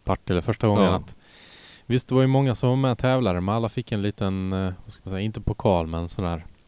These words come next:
Speaker 1: Ja,
Speaker 2: Ja, någonting, ja.
Speaker 1: någonting. Och att det kändes som att det var ju bara kul att få komma dit och se hur andra skejtade, och, och känna också att man tillhör inte något fotboll där det var sådär, antingen är man glad för att man har vunnit, eller så är man jätteledsen för att man inte har vunnit matchen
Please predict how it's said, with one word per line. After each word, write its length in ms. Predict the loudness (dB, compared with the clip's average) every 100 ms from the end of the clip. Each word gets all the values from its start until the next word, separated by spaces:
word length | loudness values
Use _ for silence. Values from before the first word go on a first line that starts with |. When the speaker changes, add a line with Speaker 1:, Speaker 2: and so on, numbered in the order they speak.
| _ _ _
Speaker 1:
Ja, 160 | -8 -8 -12 -8
Speaker 2:
Ja, 120 | -2 0
någonting, 500 | 0 -2 -4 -6 -4
ja. 60 |
Speaker 1:
någonting. 480 | -2 -2 -2 -2 -2 -6 -20 -20 -20
Och 220 | -20 _ -4
att 80 |
det 60 | -4
kändes 280 | -2 -2 0
som 100 | 0
att 120 | 2
det 60 | 4
var 100 | 4
ju 60 |
bara 140 | 4 0
kul 320 | 2 2 2
att 60 |
få 120 | -2 -12
komma 280 | -4 -2
dit 200 | 0 -2
och 60 | -4
se 320 | -8 -2 0
hur 120 | 0 0
andra 320 | 0 -2 -6
skejtade, 580 | -4 -2 -2 -4 -4 -4
och, 340 | -4 -8 -8
och 580 | -8 -6 -2 -2 -4 -8 -14 -20 -20
känna 360 | -8 -4 0 -2
också 180 | -2
att 140 | -4 -2
man 140 | -6
tillhör 420 | -2 0 4 4
inte 200 | 2 0
något 200 | -2 -2
fotboll 480 | -2 0 0 0 -2
där 100 | -2
det 80 | -2
var 120 | -2
sådär, 320 | -2 0 0 -2 -14 -20 -20 -20 _ _
antingen 500 | -4 0 0 0 0
är 80 | 0
man 180 | 0 2
glad 460 | 4 4 4 -2
för 200 | -10 -6
att 100 | -2
man 100 | 0
har 60 | 0
vunnit, 380 | 0 -2 -4 -6
eller 120 | -6
så 140 | -4
är 40 | -4
man 140 | -2
jätteledsen 500 | -4 -6 -8 -6 -10
för 120 | -10
att 120 | -10
man 140 | -12 -12
inte 240 | -10 -8 -6
har 60 |
vunnit 400 | -4 -4 -6 -8
matchen 380 | -10 -10 -12 -14